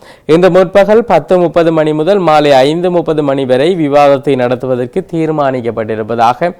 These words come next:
அந்த செய்தி நகர்கிறது. இதிலே தேசிய மக்கள் சக்தியின் தலைவர் அனுரகுமார திசாநாயக்க, எதிர்க்கட்சியின் பிரதம கொறடா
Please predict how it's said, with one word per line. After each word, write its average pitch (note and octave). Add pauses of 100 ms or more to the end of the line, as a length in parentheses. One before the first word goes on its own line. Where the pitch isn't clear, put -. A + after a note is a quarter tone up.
(340)
அந்த E3
செய்தி C3
நகர்கிறது. G2+
இதிலே C#3 (540)
தேசிய G#3
மக்கள் F#3+
சக்தியின் E3+
தலைவர் D#3
அனுரகுமார D3+
திசாநாயக்க, C#3+
எதிர்க்கட்சியின் C#3
பிரதம B2+
கொறடா B2+